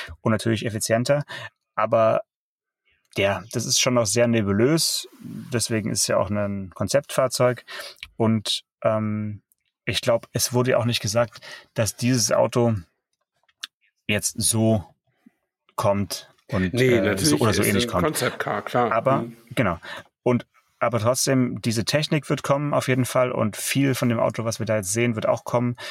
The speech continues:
Speaker 1: Ob dann das erste Modell dieser neuen Klasse wirklich eine Three-Box-Design Limousine ist, also wie so ein klassischer Dreier,
Speaker 2: Mhm.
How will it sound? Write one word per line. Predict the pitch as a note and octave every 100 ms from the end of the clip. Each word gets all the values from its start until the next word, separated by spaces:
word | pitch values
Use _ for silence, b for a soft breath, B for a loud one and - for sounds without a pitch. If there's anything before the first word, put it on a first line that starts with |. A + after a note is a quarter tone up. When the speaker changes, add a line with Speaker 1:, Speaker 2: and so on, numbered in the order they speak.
| B B _
Speaker 1:
Ob | - -
dann | A2+
das | G#2+
erste | - C3 C3 - A#2
Modell | A2+ A2 A2+ A#2 A#2+ - _ _ _
dieser | - G#2+ A2+
neuen | G#2+ A2 G#2+
Klasse | A2 A2 A#2 A2 - B B
wirklich | - B2+ C3 -
eine | A2+ A2 A2 - - - B3 - - -
Three-Box-Design | - A#2 C3+ B2 A#2+ - - A2 - A2+ A2 A2 G#2+ G#2+ -
Limousine | - G#2+ G#2 F#2 C3 C#3
ist, | - C3+ -
also | G#2+
wie | G#2
so | G#2
ein | G#2+
klassischer | G2+ - G#2 - G#2+ G#2 - _ _
Dreier, | - F#2+ A#2
Speaker 2:
Mhm. | A2+ A2+